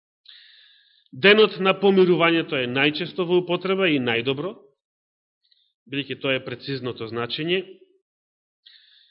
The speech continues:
И има и она алтернативна верзија, иако многу ретко се споменува, дека тоа бил судниот ден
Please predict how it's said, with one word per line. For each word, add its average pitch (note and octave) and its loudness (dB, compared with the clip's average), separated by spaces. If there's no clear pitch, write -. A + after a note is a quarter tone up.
И B3 4
има A3+ 2
и A3 4
она G#3 4
алтернативна F#3+ 0
верзија, F3+ 2
иако F#3 0
многу D#3 4
ретко D3+ 2
се G#2 -6
споменува, E3+ 2
дека D#3 -2
тоа D#3+ 2
бил D#3 0
судниот D#3+ 2
ден B2 2